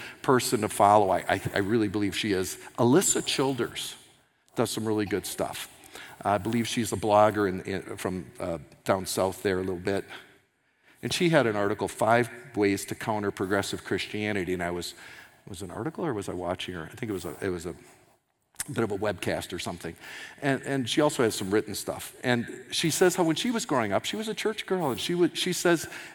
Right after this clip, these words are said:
back then, because she was sort of a good kid, she was called a goody two-shoes. She said today she would be called a bigot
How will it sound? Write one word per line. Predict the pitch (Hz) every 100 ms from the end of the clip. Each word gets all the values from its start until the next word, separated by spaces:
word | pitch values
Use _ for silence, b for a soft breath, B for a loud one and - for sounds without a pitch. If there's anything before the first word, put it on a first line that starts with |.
| -
back | 185 226 -
then, | 151 190 170
because | 151 - 147
she | 151
was | 147
sort | - 165
of | 143
a | 123
good | 107 110 139 147 127
kid, | - - 233 170
she | - 151
was | 143
called | - 156 147
a |
goody | 135 151 151
two-shoes. | - 226 254 - 87 - - B B B
She | - 185
said | 175 185 160
today | 165 135 165 214
she | - 151
would | 147
be | 143
called | - 156 151
a |
bigot | 131 147 185 202 -